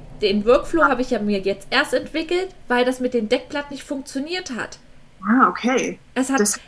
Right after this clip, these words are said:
Speaker 1: ich hab
Speaker 2: nicht.
Speaker 1: das hochgeladen und ich hab richtig abgekotzt, ja.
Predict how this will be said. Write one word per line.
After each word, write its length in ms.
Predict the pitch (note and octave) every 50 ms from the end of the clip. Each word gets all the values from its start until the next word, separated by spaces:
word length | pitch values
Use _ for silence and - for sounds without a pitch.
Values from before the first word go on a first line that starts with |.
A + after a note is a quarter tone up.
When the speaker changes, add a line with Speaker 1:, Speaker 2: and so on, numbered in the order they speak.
| - -
Speaker 1:
ich 160 | - C4 E4 C#4+
hab 60 | D4+
Speaker 2:
nicht. 100 | B3 G3
Speaker 1:
das 140 | C4+ - -
hochgeladen 640 | E4 F4+ G4 - - G4+ F4 E4 D#4+ E4+ F#4 -
und 120 | - A#3 A#3
ich 120 | A#3 A#3+
hab 240 | B3 A3 - - -
richtig 400 | A#3 B3+ C#4 C4+ - - C4 - - - - - -
abgekotzt, 760 | - A#3+ B3+ - - C#4 C4+ - - C#4+ D4 D#4+ D#4+ - -
ja. 280 | A3+ G#3+ A#3 D4+ D#4+